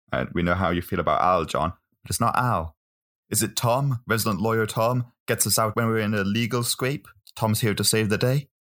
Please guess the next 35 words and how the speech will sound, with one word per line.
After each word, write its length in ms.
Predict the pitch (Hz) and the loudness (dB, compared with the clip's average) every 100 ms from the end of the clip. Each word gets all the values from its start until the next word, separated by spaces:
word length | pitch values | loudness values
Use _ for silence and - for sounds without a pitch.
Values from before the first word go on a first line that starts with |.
| _ _ _ _ - | _ _ _ _ -4
It's 100 | - | -2
not 160 | - | 0
Tom. 300 | - 104 80 - _ _ _ _ | 0 0 0 -8 _ _ _ _
Is 120 | - 92 | -2 0
it 60 | |
Norm? 400 | 87 87 123 143 _ _ _ _ - | 2 2 2 -2 _ _ _ _ -2
Big 160 | 104 101 | 0 2
Norm? 380 | 95 131 156 - _ _ _ _ - | 2 2 0 -4 _ _ _ _ -2
Always 320 | 107 110 104 | 2 2 2
there 240 | 113 110 | 2 2
with 140 | 107 98 | 2 2
a 120 | 98 - | 0 -4
quip 260 | - - - - | -6 -4 -4 -2
when 120 | 107 | 0
you 80 | 98 | 2
serve 260 | - 110 110 | 2 2 2
him 120 | 107 | 2
a 60 | |
drink? 380 | 101 131 165 - _ _ _ _ - | 2 -2 -4 -8 _ _ _ _ -12
It's 140 | - | -4
not 160 | 87 - | -2 0
Norm. 300 | 95 76 76 - _ _ _ _ - | 0 0 -4 -14 _ _ _ _ -6
There's 140 | 104 | 0
only 200 | 120 113 | 2 2
one 220 | 104 120 | 2 0
person 320 | 117 107 - | 2 0 2
who 60 | 104 | 0
I 40 | |
think 240 | 98 123 92 | 2 0 0
it 80 | 71 | -4
could 120 | - | -4
be 100 | 76 | -4
for 140 | - | -4
this 220 | 80 82 | -4 -2
season. 440 | - 80 90 113 | 0 0 0 0